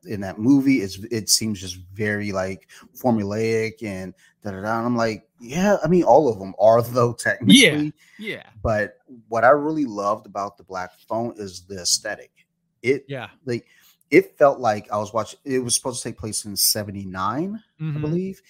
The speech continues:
Speaker 1: and it felt like I was watching a movie that was made in nineteen seventy-nine.
Speaker 2: Yeah, yeah.
Speaker 1: Uh, versus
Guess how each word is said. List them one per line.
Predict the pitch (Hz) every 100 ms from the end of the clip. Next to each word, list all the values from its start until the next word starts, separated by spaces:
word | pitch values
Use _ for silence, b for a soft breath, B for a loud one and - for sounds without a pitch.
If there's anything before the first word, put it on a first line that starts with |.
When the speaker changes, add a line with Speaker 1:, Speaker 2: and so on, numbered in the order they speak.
| b b _
Speaker 1:
and | 127 120 117 120
it | 135 -
felt | - - 127 135
like | 104 98 98 -
I |
was | 98 95
watching | 98 101 101
a | 101
movie | 101 135 151 104
that | 98 95
was | 92
made | 98 107 98
in | 85 90
nineteen | 95 90 92
seventy-nine. | 87 95 82 82 104 135 143
Speaker 2:
Yeah, | 208 233 147 _ -
yeah. | 151 208 _ -
Speaker 1:
Uh, | 85 82 _ b b b b -
versus | 101 113 117 - 113 104 98 -